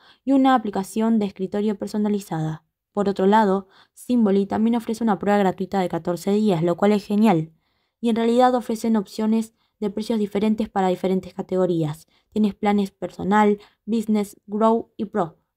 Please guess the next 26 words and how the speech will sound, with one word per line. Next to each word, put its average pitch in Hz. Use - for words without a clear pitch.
Para 202
la 202
mayoría 214
de 208
personas 220
que -
están 202
empezando, 196
el 220
plan 240
personal 208
sería 202
perfecto. 185
Solo 247
cuesta 233
doce 220
dólares 214
al 185
mes 208
e 202
incluye 202
un 208
sitio 202
web, 185
un 208
embudo. 165